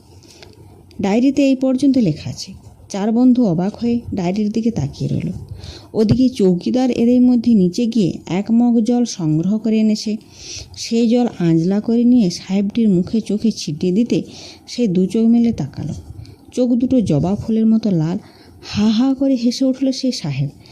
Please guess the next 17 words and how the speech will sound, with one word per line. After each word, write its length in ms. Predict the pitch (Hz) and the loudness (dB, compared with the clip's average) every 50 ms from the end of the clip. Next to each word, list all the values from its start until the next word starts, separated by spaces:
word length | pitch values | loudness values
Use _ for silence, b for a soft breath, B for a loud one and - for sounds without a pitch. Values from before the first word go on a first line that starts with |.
| B B B B | B B B B
সাহেবের 480 | - - - 190 196 214 240 262 269 262 | -14 -10 -6 -2 0 0 2 2 0 0
গায়ে 180 | 269 269 269 233 | 0 0 0 0
এত 260 | 175 165 156 - 247 | 0 -2 -2 -2 -2
জোর 400 | 233 196 - 226 254 240 175 B B B B B B - | -2 0 2 2 2 2 0 B B B B B B -4
যে 100 | 233 233 | 0 2
ওরা 140 | 240 247 247 | 2 2 2
চার 340 | 240 - - 170 160 165 175 | 0 -2 -4 -2 0 0 2
বন্ধু 360 | 175 190 220 233 220 233 254 | 2 4 4 4 4 6 6
মিলেও 240 | 254 269 262 269 269 | 6 6 4 4 2
তাকে 240 | 262 277 254 - 226 | 0 0 0 0 0
ধরতে 420 | - 165 175 165 165 - 185 175 156 151 151 | 2 2 0 0 0 -4 -4 -2 -2 -2 -2
পারছিল 420 | - 156 165 - - - - 143 | -2 -4 -4 -6 -6 -6 -2 -2
না। 200 | 135 131 131 147 - - - - - - - - - - - - - - - - - - - - - - - - - - - B B B B B B B B B B B B B B _ - | 0 0 0 -2 -4 -8 -14 -20 -20 -20 -20 -20 -20 -20 -20 -20 -20 -20 -20 -20 -20 -20 -20 -20 -20 -16 -14 -14 -14 -12 -12 B B B B B B B B B B B B B B _ -6
তারপরে 460 | 214 208 233 240 - 262 269 269 254 | -2 -2 -2 0 0 0 0 0 0
তার 180 | 262 254 247 | 0 0 0
দেহটা 320 | 220 226 233 226 254 240 247 | 2 2 2 2 2 0 0
একেবারে 360 | 247 - 254 262 247 226 220 | -2 -2 -2 0 0 -2 -2